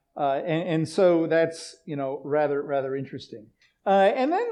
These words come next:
uh, we can turn to Psalm one twenty-one, right? Psalm one twenty-one. We even sing a song based on Psalm, uh, one twenty-one. But what is, uh, prevalent in this psalm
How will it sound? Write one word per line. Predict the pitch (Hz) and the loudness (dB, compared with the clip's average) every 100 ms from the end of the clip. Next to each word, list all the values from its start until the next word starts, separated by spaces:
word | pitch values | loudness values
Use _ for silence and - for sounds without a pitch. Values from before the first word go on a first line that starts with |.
| 415 | 0
uh, | 262 220 202 | 6 8 8
we | 202 269 | 6 0
can | 233 214 | -2 -2
turn | - 381 381 | -4 -8 -10
to | 370 226 208 196 | -6 0 2 2
Psalm | 185 - 262 294 247 | 0 -2 0 2 4
one | 254 277 | 6 4
twenty-one, | 277 - 240 208 185 202 139 87 - _ _ _ | 2 -2 0 0 0 0 0 -4 -18 _ _ _
right? | - 214 - | -14 -14 -14
Psalm | - 220 233 240 | -6 2 4 4
one | 220 202 | 2 0
twenty-one. | 196 190 165 143 131 - _ _ _ | -2 -6 -8 -8 -12 -18 _ _ _
We | - 156 180 | -6 -2 0
even | 180 175 | 2 0
sing | 165 190 | 2 0
a | 196 | 0
song | - 311 320 202 139 127 | 2 6 8 8 4 2
based | 143 135 - | 0 0 -6
on | 131 117 | -10 -10
Psalm, | - 160 131 117 113 - - | -12 -12 -10 -12 -18 -20 -16
uh, | 135 123 117 117 120 _ | -14 -12 -14 -16 -20 _
one | - 143 123 120 - - _ | -6 -6 -6 -14 -20 -20 _
twenty-one. | - 127 117 113 _ _ | -18 -18 -20 -20 _ _
But | 208 226 220 | 4 4 2
what | 202 277 294 | 0 0 2
is, | 269 226 220 202 165 - - | 4 6 6 2 -6 -8 2
uh, | 190 | 2
prevalent | 185 - 320 359 233 185 165 - - | 2 2 2 6 6 6 2 -2 2
in | 196 226 226 233 226 | 4 4 0 -4 -4
this | 143 196 214 - - - _ _ _ | 2 2 2 -8 -16 -20 _ _ _
psalm | - - 285 233 143 139 160 | -4 2 4 4 2 0 -6